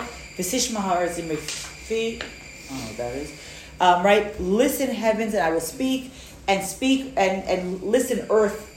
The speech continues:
to the words of my mouth." And he talks about, uh, he talks about, uh,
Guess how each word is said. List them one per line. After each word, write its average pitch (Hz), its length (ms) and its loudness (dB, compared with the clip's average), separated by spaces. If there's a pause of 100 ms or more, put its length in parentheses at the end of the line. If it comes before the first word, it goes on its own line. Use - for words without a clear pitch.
(120)
to 196 140 -2
the 180 60 -6
words 190 240 2
of 160 80 -4
my 151 120 -4 (120)
mouth." 240 200 0 (480)
And 196 120 2
he 214 100 -2 (140)
talks 277 240 0
about, 202 400 4 (1120)
uh, 175 280 2
he 185 80 -2
talks 190 320 -4
about, 151 440 -2 (480)
uh, 151 320 4